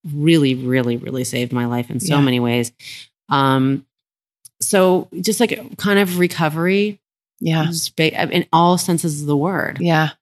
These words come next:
Speaker 2: Wow. I mean, so it
Speaker 1: God,
Speaker 2: really
Speaker 1: <laughs> it
Speaker 2: sounds
Speaker 1: makes me
Speaker 2: like
Speaker 1: so happy.
Speaker 2: the, <laughs> it's so good and juicy though, because what's coming from it, what I'm hearing you say is that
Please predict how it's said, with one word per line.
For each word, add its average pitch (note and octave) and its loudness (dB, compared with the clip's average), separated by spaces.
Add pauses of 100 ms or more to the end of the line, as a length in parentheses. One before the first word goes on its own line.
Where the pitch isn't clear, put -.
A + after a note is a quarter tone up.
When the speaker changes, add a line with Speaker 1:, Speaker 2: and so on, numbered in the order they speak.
(760)
Speaker 2:
Wow. F3+ 2
I F3 2
mean, F3+ 0
so F3+ -2 (340)
it - -6
Speaker 1:
God, F3+ 0
Speaker 2:
really G3+ 2
Speaker 1:
<laughs> - -
it F3+ -2
Speaker 2:
sounds F#3 0
Speaker 1:
makes - -6
me F#3 4
Speaker 2:
like E3 0
Speaker 1:
so A#2 -2
happy. - -6
Speaker 2:
the, G3 0 (760)
<laughs> - -20
it's - 0
so B3 2 (320)
good A3+ 4
and F#3 2
juicy A#3 2
though, F3 2
because E3+ 0
what's F3 0
coming A3+ 0
from F3 -2
it, E3 0
what E3 -2
I'm E3 0
hearing B3 2
you D#3+ -2
say G3 0
is D3+ -2
that - -2